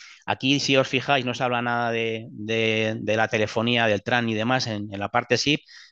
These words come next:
porque al igual que pasa con, con, bueno, me, sí, lo, lo miento, pone que son doscientas, ¿vale? Pero que al final que, el, como os digo, el equipo está preparado para trabajar en ese entorno I P, nos va a dar esa facilidad de trabajar con cien usuarios sip,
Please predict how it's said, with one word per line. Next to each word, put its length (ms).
porque 200
al 80
igual 280
que 120
pasa 460
con, 720
con, 400
bueno, 160
me, 140
sí, 160
lo, 160
lo 120
miento, 400
pone 160
que 100
son 120
doscientas, 440
¿vale? 220
Pero 160
que 100
al 60
final 340
que, 280
el, 200
como 200
os 60
digo, 360
el 80
equipo 320
está 320
preparado 560
para 200
trabajar 380
en 120
ese 140
entorno 360
I 60
P, 280
nos 240
va 60
a 40
dar 140
esa 220
facilidad 560
de 100
trabajar 460
con 160
cien 160
usuarios 400
sip, 220